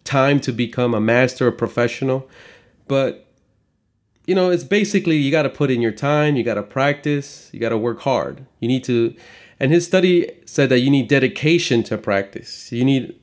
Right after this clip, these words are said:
an actual environment that helps you practice,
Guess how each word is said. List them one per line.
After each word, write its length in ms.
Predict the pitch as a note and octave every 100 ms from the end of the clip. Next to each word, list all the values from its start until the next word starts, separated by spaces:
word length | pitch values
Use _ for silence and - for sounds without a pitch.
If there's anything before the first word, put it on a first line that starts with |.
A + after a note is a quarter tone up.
| _ -
an 80 |
actual 540 | B2 B2+ B2+ B2+ A#2 G#2+
environment 680 | A#2 G#2 C3+ C#3 B2+ A#2+ A2
that 120 | G#2
helps 380 | B2+ D3 - A#2+
you 240 | G#2+ G2+ - _ _ -
practice, 680 | C3 A#2+ A#2+ A#2+ A#2 -